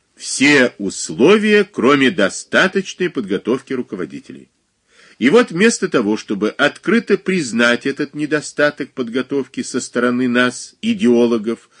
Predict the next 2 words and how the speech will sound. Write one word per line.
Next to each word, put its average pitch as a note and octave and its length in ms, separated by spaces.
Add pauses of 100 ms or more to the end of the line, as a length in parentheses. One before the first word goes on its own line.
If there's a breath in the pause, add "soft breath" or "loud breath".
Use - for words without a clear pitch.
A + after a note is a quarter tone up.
(100)
руководителей, G#2+ 960 (500 soft breath)
экономисты C3+ 1040